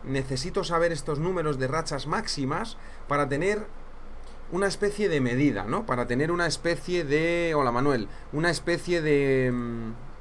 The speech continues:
una referencia, ¿vale? Porque si yo ya sé, en este caso,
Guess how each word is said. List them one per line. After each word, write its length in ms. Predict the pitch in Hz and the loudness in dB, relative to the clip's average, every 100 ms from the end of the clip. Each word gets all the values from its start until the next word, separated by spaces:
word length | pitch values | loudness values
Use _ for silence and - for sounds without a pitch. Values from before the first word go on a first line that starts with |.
| - - | -8 0
una 180 | 196 202 | 4 4
referencia, 760 | 165 135 127 135 117 - 98 - - - - - | 2 2 2 2 0 -8 -12 -12 -12 -12 -12 -6
¿vale? 300 | 104 135 220 - - - | 2 2 2 -2 -4 2
Porque 240 | 143 143 | 2 4
si 160 | 143 170 | 2 4
yo 140 | 208 | 4
ya 160 | 208 196 | 6 4
sé, 260 | 208 156 - - - - - - - - - - - - - - - - - - - | 4 2 -2 -12 -12 -12 -12 -12 -12 -12 -12 -12 -12 -12 -12 -10 -10 -10 -12 -6 2
en 140 | 156 | 4
este 240 | 185 190 | 4 4
caso, 340 | 180 170 - | 4 4 2